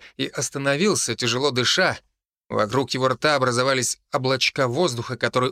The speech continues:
он выдыхал. «Мой капюшон все равно, что мертв у меня внутри». «Я так не думаю»,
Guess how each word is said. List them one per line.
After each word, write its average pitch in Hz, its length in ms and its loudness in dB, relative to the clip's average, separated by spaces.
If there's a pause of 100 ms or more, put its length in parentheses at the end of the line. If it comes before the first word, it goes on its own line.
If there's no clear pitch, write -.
он 139 200 0
выдыхал. 120 640 -2 (1300)
«Мой 127 300 -4
капюшон 160 560 0
все - 180 -2
равно, 151 240 0
что - 200 -2
мертв 185 460 0
у 131 60 2
меня 120 260 2
внутри». 120 560 -2 (760)
«Я 104 320 -2
так 113 220 -2
не 135 120 -2
думаю», 113 520 0